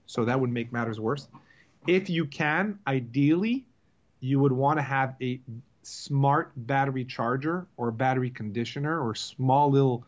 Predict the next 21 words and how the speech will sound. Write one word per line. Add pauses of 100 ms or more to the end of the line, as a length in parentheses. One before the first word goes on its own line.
(160)
smart
charger (420)
that
would
keep
your (200)
batteries
on
a
float
stage. (120)
That
would
be
the
ideal
situation.
If
you
can
have